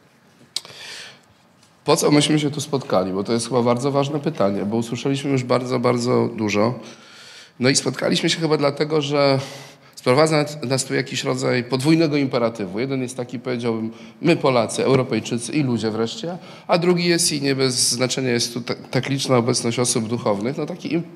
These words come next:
imperatyw innego zupełnie porządku, jeśli mogę tak powiedzieć. One się tutaj jakoś spotykają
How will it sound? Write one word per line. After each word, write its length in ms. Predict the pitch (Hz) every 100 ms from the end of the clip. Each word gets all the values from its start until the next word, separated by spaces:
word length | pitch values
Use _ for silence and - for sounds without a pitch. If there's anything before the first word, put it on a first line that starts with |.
| -
imperatyw 540 | 175 190 180 170 175 208
innego 380 | 254 214 120
zupełnie 460 | 113 117 117 113 113 - - - - _ _ -
porządku, 540 | 156 208 123 113 -
jeśli 240 | 101 - 110
mogę 260 | 101 107
tak 140 | 107 107
powiedzieć. 260 | 104 -
One 180 | 147 175
się 100 | 160
tutaj 180 | 156 151
jakoś 220 | 147 139
spotykają 680 | - 131 131 117 131 156